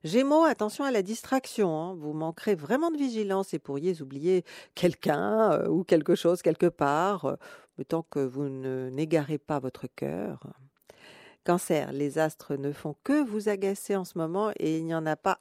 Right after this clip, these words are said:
un pour rattraper l'autre. Si quelqu'un essaye de vous remonter le moral, ne l'envoyez pas sur les roses. Lion, si vous êtes de fin juillet, début août, il y a du soleil partout dans votre vie.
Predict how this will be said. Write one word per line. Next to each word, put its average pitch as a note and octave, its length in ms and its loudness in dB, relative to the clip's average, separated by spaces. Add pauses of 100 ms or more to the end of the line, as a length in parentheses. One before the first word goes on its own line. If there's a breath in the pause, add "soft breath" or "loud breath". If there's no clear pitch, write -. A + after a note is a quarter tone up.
un E4 240 4
pour A3+ 140 -2
rattraper A3+ 480 2
l'autre. C3+ 480 -2 (400 loud breath)
Si - 160 -12
quelqu'un A#3 300 0
essaye D#3+ 280 -2
de D3+ 80 0
vous C#3+ 160 -2
remonter D3+ 360 0
le D3 60 -2
moral, F3 540 0
ne C#3+ 120 -2
l'envoyez D3 640 0
pas F#3+ 160 0
sur C3 180 -6
les D3+ 120 0
roses. D#3+ 640 -4 (760 loud breath)
Lion, G3+ 320 4
si - 160 -4
vous C#3+ 140 -2
êtes C3 100 0
de C3+ 140 -2
fin C#3+ 200 -6
juillet, C3 380 -2
début D3+ 300 -4
août, E4+ 240 0
il F3+ 120 -2
y A#3 120 0
a F4+ 80 2
du A#3 120 -4
soleil G#3 460 2
partout F#3 320 0
dans F3+ 160 0
votre F3+ 300 -2
vie. B2+ 240 -8